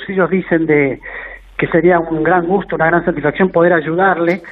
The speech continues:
a quien es, a quien ha dado tanto al fútbol argentino, ¿no? El propio entrenador Scaloni lo puso ayer por encima de Maradona, inclusive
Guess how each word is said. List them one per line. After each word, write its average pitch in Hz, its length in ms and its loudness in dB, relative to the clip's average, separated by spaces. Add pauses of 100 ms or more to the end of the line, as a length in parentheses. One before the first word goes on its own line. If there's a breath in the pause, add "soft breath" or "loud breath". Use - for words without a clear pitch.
a 156 100 -4
quien 180 300 2
es, 190 260 2
a 147 80 -2
quien 185 300 2
ha 190 100 4
dado 185 240 2
tanto 180 320 -2
al 147 60 -2
fútbol 175 340 -2
argentino, 143 480 -2
¿no? 175 180 2
El 156 60 2
propio 175 320 2
entrenador 165 680 2 (320 loud breath)
Scaloni 175 520 2
lo 160 100 2
puso 214 240 -2
ayer 208 240 2
por 185 120 2
encima 180 400 -2
de 151 60 0
Maradona, 151 560 2
inclusive 151 680 -6